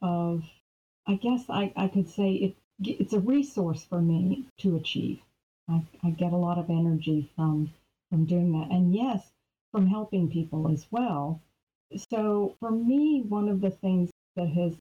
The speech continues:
actually, it's an interesting thing to reflect on, is because I moved to France fourteen years ago, I've been using, for example, the tools on Skype and Zoom and all of those in order to stay in touch with people.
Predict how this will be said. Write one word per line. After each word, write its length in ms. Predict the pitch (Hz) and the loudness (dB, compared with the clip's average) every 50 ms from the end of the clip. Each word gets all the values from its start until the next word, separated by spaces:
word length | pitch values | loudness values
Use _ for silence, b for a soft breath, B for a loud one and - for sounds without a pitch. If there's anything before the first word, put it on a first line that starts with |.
| _ - | _ -10
actually, 420 | 170 - - - 208 190 175 170 | -10 -10 -6 -2 0 0 2 0
it's 160 | 180 185 - 175 | -2 -4 -6 -4
an 120 | - 208 | -2 0
interesting 560 | 208 208 196 - 196 - - - 190 190 190 | 2 2 2 0 -2 -4 -2 -2 0 0 2
thing 220 | 185 190 190 190 190 | 2 2 2 2 0
to 100 | 190 - | 0 -2
reflect 540 | - 190 190 185 - - 208 220 226 - - | -2 0 0 0 -2 -4 -6 -8 -6 -2 0
on, 160 | 196 180 175 | 2 2 2
is 140 | 175 165 - | 2 0 -2
because 320 | 185 - - 208 190 - | -6 -2 0 0 0 2
I 100 | 180 175 | 2 4
moved 380 | 180 175 190 240 240 240 - - | 4 4 4 2 0 -2 -4 -6
to 80 | 196 | -8
France 600 | 185 - - 170 165 165 170 - - 185 - - _ _ _ _ _ _ | -6 -4 -4 -2 -2 -2 -2 -2 -4 -6 -8 -12 _ _ _ _ _ _
fourteen 440 | - 202 - - - - 190 180 175 | -6 -6 -6 -4 0 2 2 4 4
years 220 | 175 175 165 - | 2 2 0 -2
ago, 380 | 160 165 165 170 165 170 170 B B B B - | -4 -4 -2 0 0 0 -2 B B B B -8
I've 260 | - 202 214 202 190 | -4 0 2 2 2
been 280 | 185 220 214 208 196 196 | 2 4 4 4 4 4
using, 720 | 196 208 226 220 202 - 196 180 180 170 170 170 - - - - | 2 2 0 -4 -2 0 0 2 2 2 0 0 -2 -6 -8 -6
for 140 | 180 180 | -4 -4
example, 680 | 165 131 - 165 165 170 160 160 175 165 160 165 160 - _ _ _ _ _ _ _ - | -4 -4 -2 0 0 0 0 0 0 0 0 0 -2 -4 _ _ _ _ _ _ _ -10
the 480 | 170 160 190 180 170 170 170 165 175 - - _ | -4 0 0 2 2 2 0 0 -2 -4 -8 _
tools 540 | - - 214 208 180 170 160 156 156 139 - - | -10 -4 0 0 2 2 0 0 -2 -4 -4 -2
on 160 | 170 165 156 | 0 0 0
Skype 640 | 160 - - 147 143 147 147 151 160 - - - - - | -2 -4 -6 -4 -2 0 0 -2 -2 -4 -8 -8 -2 0
and 180 | 170 165 165 | 2 2 2
Zoom 480 | 160 - 151 151 151 151 156 156 151 156 | 0 0 -2 -2 0 0 0 0 0 0
and 120 | 190 156 - - | 0 -2 0 0
all 180 | 175 185 190 | 0 2 2
of 120 | 185 170 - | 0 0 -2
those 420 | 165 160 156 156 156 156 151 156 | -2 -2 0 0 0 0 -2 0
in 160 | - 190 180 | 0 0 2
order 280 | 196 185 170 170 175 170 | 2 2 2 2 0 0
to 180 | 165 - 175 | 0 -2 -6
stay 340 | - - - - 160 156 147 - | -6 -6 -4 -4 -2 -2 0 0
in 160 | 165 156 151 | 0 0 0
touch 340 | - 165 190 196 - - - | 0 0 0 0 0 -2 -4
with 180 | 175 165 - - | -6 -6 -6 -6
people. 440 | - 151 147 - - 151 - - - | -8 -8 -8 -8 -8 -10 -10 -12 -6